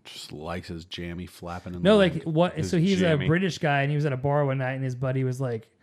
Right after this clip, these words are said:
Speaker 2: "I fucking bet you a hundred dollars you won't streak tomorrow at,
Speaker 1: Get my mother
Speaker 2: at
Speaker 1: a
Speaker 2: this
Speaker 1: can that's
Speaker 2: rugby."
Speaker 1: Puerto Rico blue. I'll do it.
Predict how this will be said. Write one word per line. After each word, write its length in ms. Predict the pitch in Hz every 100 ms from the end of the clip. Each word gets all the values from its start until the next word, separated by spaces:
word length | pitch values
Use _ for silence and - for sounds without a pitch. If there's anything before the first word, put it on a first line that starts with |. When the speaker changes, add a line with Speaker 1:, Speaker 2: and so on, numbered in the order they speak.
| _ _ _ _
Speaker 2:
"I 80 | 135
fucking 320 | - 151 147
bet 180 | 143 156
you 380 | 147 143 143 139
a 40 |
hundred 200 | 123 147
dollars 380 | 139 135 139 131
you 100 | 135
won't 180 | 127 131
streak 360 | - - 139 135
tomorrow 480 | 139 131 127 127 123 -
at, 180 | 123 123
Speaker 1:
Get 120 | 208
my 80 | 208
mother 220 | 202 185
Speaker 2:
at 40 | 156
Speaker 1:
a 20 |
Speaker 2:
this 100 | 147
Speaker 1:
can 180 | 175 151
that's 100 | 156
Speaker 2:
rugby." 120 | 165
Speaker 1:
Puerto 200 | 190 175
Rico 160 | 147 -
blue. 220 | 165 175
I'll 80 | 135
do 180 | 151
it. 120 | 165